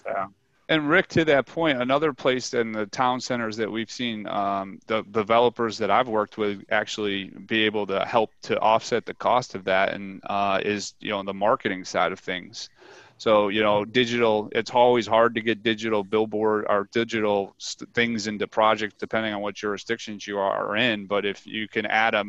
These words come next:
Speaker 2: uh, like a, a little T V board that is like a wayfinding sign that also has advertising kinda going back and forth through it, and, you know, within the center, here's some ads. I, I, we've found that to be, uh,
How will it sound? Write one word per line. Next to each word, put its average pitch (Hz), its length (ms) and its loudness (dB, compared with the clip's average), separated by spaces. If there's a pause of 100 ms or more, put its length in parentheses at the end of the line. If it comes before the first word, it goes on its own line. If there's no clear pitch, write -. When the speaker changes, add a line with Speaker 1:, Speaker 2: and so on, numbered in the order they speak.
Speaker 2:
uh, 101 300 -2
like 104 240 -4
a, 101 320 2
a 110 40 -2
little 107 280 -2
T 127 240 -8
V 117 180 -4
board 104 480 -2 (380)
that 107 240 2
is 110 120 0
like 107 200 2
a - 20 2
wayfinding 110 720 0
sign 113 300 2
that 101 120 0
also 107 380 2
has 101 500 2
advertising 104 1080 0
kinda 107 240 -2
going 107 280 -2
back 104 280 0
and 101 100 -12
forth 107 300 -2
through 110 240 -2
it, 101 120 2
and, 101 280 -12
you 104 80 -6
know, 101 80 -4
within 107 340 -4
the 101 80 -8
center, 110 460 -2
here's 107 260 -4
some 101 180 -10
ads. 101 400 0
I, 101 220 -2 (160)
I, 107 80 -4 (160)
we've 113 240 -6
found 117 320 2
that 110 200 0
to 107 100 -6
be, 107 380 -4 (460)
uh, 107 100 2